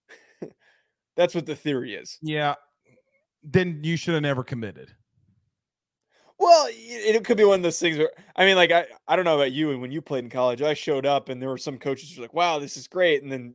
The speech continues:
Speaker 1: you're just like, "Wow, that coach is kind of a, a, an asshat. Like, I don't really like this guy."
Speaker 2: Yeah, I hated my offensive coordinator. I thought, I thought I had the worst offensive coordinator in the country, but here's the thing.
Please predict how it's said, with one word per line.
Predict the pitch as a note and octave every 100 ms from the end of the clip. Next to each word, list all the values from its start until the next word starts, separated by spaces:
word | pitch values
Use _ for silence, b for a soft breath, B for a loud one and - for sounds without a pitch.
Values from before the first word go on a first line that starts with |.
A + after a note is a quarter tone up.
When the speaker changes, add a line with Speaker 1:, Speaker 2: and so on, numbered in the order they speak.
| _ -
Speaker 1:
you're | C3
just | A#2+ A#2+
like, | A#2+
"Wow, | C3 C3
that | C#3+ C#3
coach | C3+ A2
is | -
kind | - C3
of | B2+
a, | B2 B2 A2+
a, | B2 B2 - _ -
an | B2+
asshat. | C#3+ D3+ - F#2 D2 _
Like, | - A#2
I |
don't | C3+ D3
really | C#3+
like | C#3+ D3+ -
this | A#2+
guy." | - G#2
Speaker 2:
Yeah, | G#3 A#3
I | F#3+ F#3+
hated | G3 A3 G3+
my | F3 D#3 D3+
offensive | D3 C3+ B2+
coordinator. | D3+ C3 C3
I |
thought, | D#3 E3+ E3+
I | D#3
thought | D#3 E3+
I | E3+
had | D#3+
the | D#3
worst | D3+ D#3+ E3
offensive | D3+ D#3+ -
coordinator | E3 D#3+ D3+
in | C#3
the | C3
country, | G3 -
but | C3 C3
here's | D#3+ F#3 C3+
the | B2+
thing. | F3+ D3+ G2+